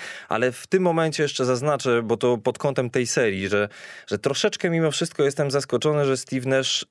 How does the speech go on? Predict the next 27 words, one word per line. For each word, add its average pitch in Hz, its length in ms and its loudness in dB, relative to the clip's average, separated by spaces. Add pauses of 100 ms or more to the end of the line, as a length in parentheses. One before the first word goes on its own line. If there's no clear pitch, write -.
(180)
ani 165 340 -2
na 151 140 2
moment 139 480 0
nie 120 120 -2
spróbował 120 540 2
grać 110 280 2
z 104 80 -4
LaMarcusem 107 580 0
Aldridge'em. 101 640 0
Ja 120 140 2
wiem, 156 240 0
że 135 120 2
on 123 120 0
w 107 140 -4
obronie 123 640 2 (240)
odstawałby 101 800 0
w - 80 -14
porównaniu 107 500 -2
do, 101 240 2 (100)
do 101 120 0
Claxtona, 104 640 -2
który 104 240 -4
jest 98 100 -4
zdecydowanie 107 540 -2
bardziej 104 300 0
mobilny, 107 540 0
skoczny, 104 540 -2